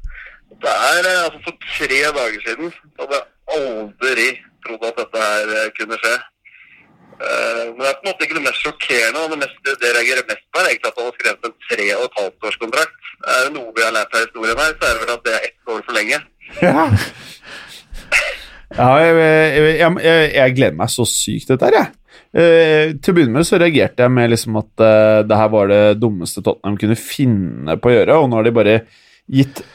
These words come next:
Speaker 2: en haug med toppklubber i Europa en kjempemulighet til å ta den treneren alle egentlig er litt keen på. Mens, mens når jeg har fått roet meg litt ned, så må jeg innrømme at, eh, det her er det jeg trengte i år.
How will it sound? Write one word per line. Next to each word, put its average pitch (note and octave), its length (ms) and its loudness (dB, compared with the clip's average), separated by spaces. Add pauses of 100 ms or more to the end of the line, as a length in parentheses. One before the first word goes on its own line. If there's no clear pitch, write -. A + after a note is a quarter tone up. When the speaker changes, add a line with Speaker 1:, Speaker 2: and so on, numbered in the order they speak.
(140)
Speaker 2:
en C3+ 160 4
haug C3 460 -2
med C#3 240 -2
toppklubber G#2+ 600 0
i A2 80 6
Europa A2+ 440 2 (580)
en B2 240 2 (220)
kjempemulighet G2+ 1120 0
til C3 160 2
å C3 40 -16
ta A2 280 0
den G#2+ 340 -2
treneren G2+ 480 0 (100)
alle G2+ 280 2
egentlig F#2+ 240 2
er G#2+ 80 2
litt G2 120 -6
keen G2 220 -2
på. D#3+ 140 4 (960)
Mens, C3 400 0 (140)
mens D3+ 300 0
når E3+ 140 2
jeg F3 180 0 (120)
har D#3 120 2
fått F#3 220 2
roet F3 260 2
meg C3 200 4
litt E3 120 -2
ned, C#3+ 460 4 (480)
så - 140 0
må F#3 100 4
jeg C#3 140 2
innrømme A2 240 0
at, - 200 -2
eh, C3+ 280 6
det B2+ 240 0
her C#3 260 2
er A#2+ 220 0
det A2 180 4
jeg A2+ 240 4
trengte G#2 380 -2
i B2 80 8
år. - 140 -2